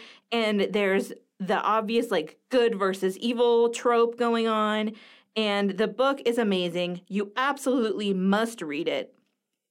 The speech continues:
Uh, there is a little bit of adult content, I would say. They tackle the idea of what, uh, sex would be like in this virtual world with these virtual suits. And it kind of reminded me of,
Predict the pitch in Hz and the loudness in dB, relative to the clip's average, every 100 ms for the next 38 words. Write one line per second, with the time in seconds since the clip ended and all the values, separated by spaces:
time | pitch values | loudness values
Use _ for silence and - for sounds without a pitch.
0 | _ _ _ - - - 196 190 196 185 | _ _ _ -20 -14 -4 -2 0 0 0
1 | 269 240 202 196 180 170 165 170 165 143 | 0 2 0 0 0 -2 -2 -6 -6 -10
2 | - - 156 156 - 185 190 165 165 165 | -10 -12 -8 -8 -6 -6 -6 -6 -8 -6
3 | 185 165 170 196 - - _ - 214 - | -4 -2 -4 -6 -20 -20 _ -2 -2 -2
4 | 190 170 180 165 170 175 165 165 170 180 | -4 -4 -2 -2 -2 -2 -4 -2 -4 -2
5 | 165 160 165 147 143 156 165 165 156 - | -2 0 -2 -4 -6 -8 -8 -4 -2 -4
6 | - - _ _ _ _ _ - 156 120 | -12 -20 _ _ _ _ _ -8 -6 -8
7 | 170 - 262 247 254 254 240 233 226 220 | -8 -4 -4 -4 -4 -4 -2 -2 0 0
8 | 214 - _ 196 196 196 196 190 180 185 | -2 -8 _ -2 0 2 0 -2 -4 -4
9 | 202 165 170 214 226 214 185 175 185 165 | -4 -6 -2 0 0 0 -2 -4 -6 -10
10 | 165 170 170 165 156 147 135 139 - - | -8 -6 -6 -6 -10 -8 -8 -10 -10 -6
11 | 302 269 269 - 190 175 170 156 - _ | -4 -4 -4 -4 -2 -2 -2 -4 -6 _
12 | _ 196 190 - - - 240 254 233 196 | _ -14 -14 -14 -12 -4 0 0 0 0
13 | 175 190 208 202 190 185 - 175 175 240 | 0 0 0 0 -2 -4 -2 0 0 -4